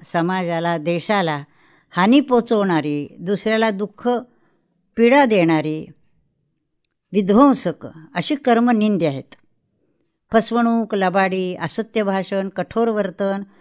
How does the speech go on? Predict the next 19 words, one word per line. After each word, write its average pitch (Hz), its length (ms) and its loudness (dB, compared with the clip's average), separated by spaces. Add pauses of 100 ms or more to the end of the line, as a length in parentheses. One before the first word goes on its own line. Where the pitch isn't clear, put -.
(200)
हे 269 80 2
सर्व 220 300 -2
निंद्य 202 400 0
आहे. 131 240 -4 (560)
ते 247 100 2
सर्व 240 360 0
सोडून 240 420 0
द्यायला 160 280 0
पाहिजे. 139 340 -10 (760)
आणि 156 140 -6
त्या 190 120 0
ठिकाणी 180 520 -4 (400)
दान, 180 380 0
परोपकार, 160 760 -6 (840)
सत्यभाषण, 196 880 0
सेवा, 202 500 0
प्रेम, 196 560 -2 (420)
क्षमाशीलता, 190 1040 -4
नम्रता 196 800 -2